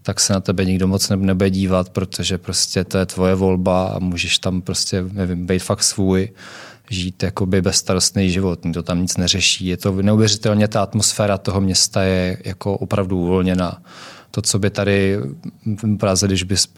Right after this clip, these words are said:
ty lidi potkával, tak by si říkal, "Ježišmarja, co to je za individua?", tak tam prostě normálka.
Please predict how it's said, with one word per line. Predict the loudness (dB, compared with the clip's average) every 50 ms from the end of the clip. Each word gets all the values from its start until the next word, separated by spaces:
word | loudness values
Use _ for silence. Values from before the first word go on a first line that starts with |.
| -8 -2
ty | 0 0
lidi | 2 2 2 0
potkával, | -2 -4 -2 -2 0 2 2 4 4 2 2
tak | 2 0 0
by | 0
si | -2 -2 0
říkal, | 0 -2 -2 -2 0 0 2 2
"Ježišmarja, | 0 0 -2 0 0 -2 -2 -2 -2 0 0 0 -2
co | -2 -6 -4
to | -2 -2
je | 0
za | 0 2 2
individua?", | 2 2 2 0 0 0 0 2 2 2 2 2
tak | 0 -4 -6 -8 -8
tam | -6 -6 -6 -6 -6
prostě | -8 -4 -2 -2 -2 0 0 0 0 0 -2 -4 -8 -12 -20 -20 -20 -20 _ _ -20 -20 -20 -20 -20 -20 _ _ _ _ -20 _ _ -20 -16 -8 -6
normálka. | -2 0 2 2 0 0 -4 -8 -10